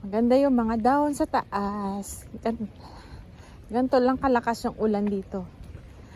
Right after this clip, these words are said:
Unlike sa atin, ang ulan talaga. As in, baha, bagyo. But here, yan. Ganito lang yung ulan.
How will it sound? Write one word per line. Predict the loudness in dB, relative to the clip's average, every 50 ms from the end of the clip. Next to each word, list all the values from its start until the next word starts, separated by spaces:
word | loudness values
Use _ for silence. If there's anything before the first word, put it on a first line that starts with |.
| -16 -8 -2 2
Unlike | 4 4 6 4 4 2 0
sa | -4 0 2 2 0 2
atin, | 0 -2 -2 -2 -4
ang | -4
ulan | -4 -2 -2 -2 -2 0
talaga. | 0 0 0 0 -2 -2 -4 -6 -6 -10 -18 -20 -20 -18 -14
As | -10 -8 -8 -8 -8 -10 -14 -14 -18 -12 -6
in, | -4 -2 -2 -2 -4 -8 -10 -12 -20 -20 -20 -18 -14 -10 -8
baha, | -8 -8 -8 -6 -2 0 2 2 2 0 -2 -6 -8
bagyo. | -6 -6 -4 -4 -4 -2 0 2 2 2 2 0
But | -2 -4 -6 -6 -6
here, | -4 -4 -2 -2 -2 -4 -6 -10 -14 -20 -20 -20 -20 -20 -20 -20 -20 -20 -20 -20 -20 -20 -20 -20 -18 -18 -18 -18 -16 -16 -16 -16 -16 -14 -14
yan. | -14 -12 -12 -12 -14 -14 -14 -16 -18 -18 -18 -18 -18 -18 -18 -18 -18 -18 -18 -20 -20 -20 -20 -18 -18 -16 -16 -16 -18 -18 -18 -20 -20 -18 -18 -18 -18 -18 -18 -20 -20 -20 -20 -20 -20 -20 -20 -20 -18 -14 -10
Ganito | -8 -8 -6 -4 -4
lang | -4 -2 -4 -4 -6
yung | -6 -6 -6
ulan. | -8 -8 -8 -8